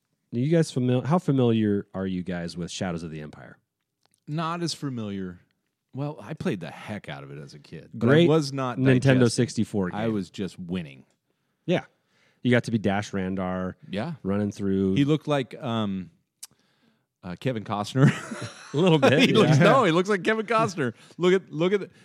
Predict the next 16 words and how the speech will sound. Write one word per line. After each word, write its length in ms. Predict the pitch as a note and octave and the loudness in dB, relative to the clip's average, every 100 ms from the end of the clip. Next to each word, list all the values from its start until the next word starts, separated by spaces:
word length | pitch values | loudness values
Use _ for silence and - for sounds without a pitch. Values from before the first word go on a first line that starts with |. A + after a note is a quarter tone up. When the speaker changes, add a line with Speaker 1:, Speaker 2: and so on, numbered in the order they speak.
| _ | _
Speaker 2:
just 200 | C#3 B2+ | -2 -2
look 180 | C3+ D#3 | -2 -4
at 100 | D#3+ | -2
Dash 260 | D3+ D3+ D3 | -2 -2 -4
Randar 480 | C#3 B2+ A2+ G#2+ | -4 -2 -2 -2
and 80 | G2+ | -2
any 160 | A#2 B2 | -4 -4
of 80 | A#2+ | -4
the 120 | A#2+ | -4
artwork, 560 | A#2+ A#2+ G#2+ G2+ F#2+ - _ _ _ _ _ | -2 -4 -4 -6 -6 -12 _ _ _ _ _
and 160 | - G#2 | -10 -10
it's 140 | E2+ | -10
Kevin 260 | - F#2 E2+ | -8 -8 -8
Costner 400 | F2 E2 - D#2+ | -10 -12 -12 -12
just 240 | D#2+ - - | -12 -14 -16
kinda 220 | D2+ | -16